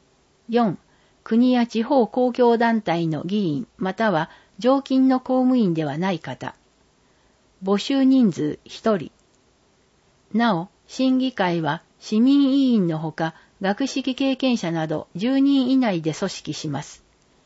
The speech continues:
任期、委嘱の日から三年間。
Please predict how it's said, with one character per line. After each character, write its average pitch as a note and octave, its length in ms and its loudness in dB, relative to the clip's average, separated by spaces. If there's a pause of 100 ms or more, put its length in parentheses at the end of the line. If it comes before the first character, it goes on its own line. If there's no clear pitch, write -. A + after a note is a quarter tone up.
(420)
任 A#3+ 260 2
期、 - 240 -8 (460)
委 G#3+ 80 -2
嘱 C#4 280 -2
の C4+ 120 2
日 C4 140 -2
か F#3 160 -2
ら - 140 -4
三 A3 300 0
年 G3+ 220 -2
間。 - 280 -8